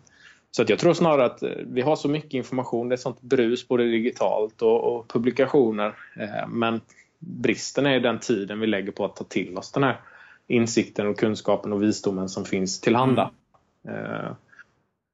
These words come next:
Speaker 1: så det är absolut en, en, en lärdom för mig och en, någonting som jag upplever att, att många saknar. Många tänker, "Men jag hinner inte läsa, jag har fullt upp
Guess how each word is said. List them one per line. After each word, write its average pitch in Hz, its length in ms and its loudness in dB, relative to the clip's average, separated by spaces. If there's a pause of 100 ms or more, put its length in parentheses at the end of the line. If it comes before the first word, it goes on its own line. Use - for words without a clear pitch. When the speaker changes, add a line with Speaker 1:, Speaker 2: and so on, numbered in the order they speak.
(480)
Speaker 1:
så 113 80 2
det 113 140 4
är 143 60 6
absolut 110 340 0
en, 120 140 -2 (240)
en, - 500 -6 (380)
en 117 140 2
lärdom 117 300 4
för 113 120 -6
mig 107 300 -2
och 123 160 -4
en, 123 60 -6
någonting 113 340 -4
som 113 200 -8
jag 101 100 -2
upplever 101 400 -2
att, - 240 -14
att 101 80 -10
många 104 200 -2
saknar. 104 380 0
Många 107 220 0
tänker, 101 260 -2
"Men 107 100 2
jag 107 100 2
hinner 127 160 4
inte 127 120 0
läsa, 107 460 2
jag 107 80 2
har 113 80 0
fullt 110 460 0
upp - 180 -4